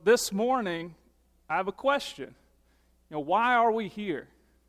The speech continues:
Are we here to just watch thirty minutes go by, kind of just watch a guy talk and say, "Yep, I did that"? Or did we, are we like John?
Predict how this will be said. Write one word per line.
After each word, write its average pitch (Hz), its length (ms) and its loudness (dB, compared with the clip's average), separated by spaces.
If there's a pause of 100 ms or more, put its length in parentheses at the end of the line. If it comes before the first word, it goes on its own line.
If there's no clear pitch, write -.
(360)
Are 165 100 2
we 185 140 2
here 214 300 2
to 214 80 2
just 190 240 -4
watch 185 280 -2
thirty 208 280 0
minutes 208 300 -2
go 208 180 0
by, 185 380 0
kind 185 240 -6
of 160 100 -4
just 160 160 -10
watch 190 300 -2
a - 20 -6
guy 185 220 -4
talk 208 440 -4 (480)
and 151 80 -10
say, 143 180 -6
"Yep, 196 280 0
I 160 100 -2
did 180 220 -8
that"? 214 280 -6 (1120)
Or 185 120 4
did 196 120 4
we, 208 300 -4 (100)
are 196 200 6
we 220 100 6
like 202 240 4
John? 160 480 -2